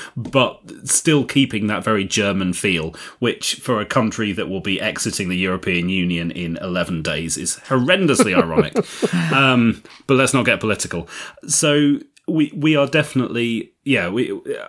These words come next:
Speaker 1: I, I, over the last forty years, I've seen, um, a move towards Christmas markets, but it has been with quite a, a European bent rather than anything particularly British.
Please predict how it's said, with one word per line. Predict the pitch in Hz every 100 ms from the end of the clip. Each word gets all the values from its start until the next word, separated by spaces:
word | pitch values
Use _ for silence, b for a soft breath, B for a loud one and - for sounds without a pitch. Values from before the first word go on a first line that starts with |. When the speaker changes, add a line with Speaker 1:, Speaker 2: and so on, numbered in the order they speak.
| - -
Speaker 1:
I, | -
I, | - 147 151
over | 160 147
the | 139
last | 127 117
forty | - 117 107 110
years, | 101 87 -
I've | 104 92
seen, | - 92 87 85 - -
um, | 101 95 87 -
a |
move | 101 98 90
towards | - 92 87
Christmas | - 98 101 90
markets, | 98 92 87 95 85 - - - - -
but | 101 - - -
it | 101
has | 87 104 -
been | 95 87
with | 90 90
quite | - 95 87
a, | 92 90 -
a |
European | 95 90 87 - 92 85 85 -
bent | - 82 80 - -
rather | 113 95 87
than | 87
anything | 85 85 101 87 - _ -
particularly | 82 - 78 - 82
British. | - 85 73 76 -